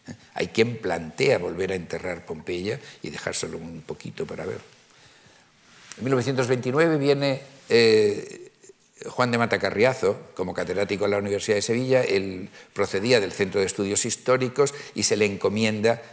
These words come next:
Itálica. Y él excava en Itálica piezas como esta, bueno, este, y algunas cosas más, la casa, eh, la, la casa que llamaron de la Exedra y algunas más. Pero mira, este mosaico que seguramente salió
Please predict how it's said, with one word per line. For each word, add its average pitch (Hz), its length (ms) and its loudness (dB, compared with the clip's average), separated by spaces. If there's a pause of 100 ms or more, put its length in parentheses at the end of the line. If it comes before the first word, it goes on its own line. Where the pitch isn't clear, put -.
(120)
Itálica. 95 640 -2 (320)
Y 98 220 2
él 104 220 0
excava 117 640 2
en 120 120 -2
Itálica 127 600 0
piezas 104 500 -2
como 101 240 -2
esta, 120 400 0
bueno, 67 340 -2
este, - 440 -4 (280)
y 80 220 -6
algunas 85 360 -6
cosas - 300 -8
más, 131 160 2
la 101 160 -2
casa, 98 420 0 (280)
eh, 90 340 0 (480)
la, 87 840 -10 (520)
la 87 140 -8
casa 98 240 -4
que 90 80 -8
llamaron 90 400 -6
de 85 80 -10
la 85 80 -10
Exedra 113 580 -2
y 104 80 0
algunas 95 440 -8
más. 113 160 -10
Pero 101 240 0
mira, 101 240 -4
este - 240 -4
mosaico 127 400 2
que 95 100 -4
seguramente 98 500 -2
salió 107 440 2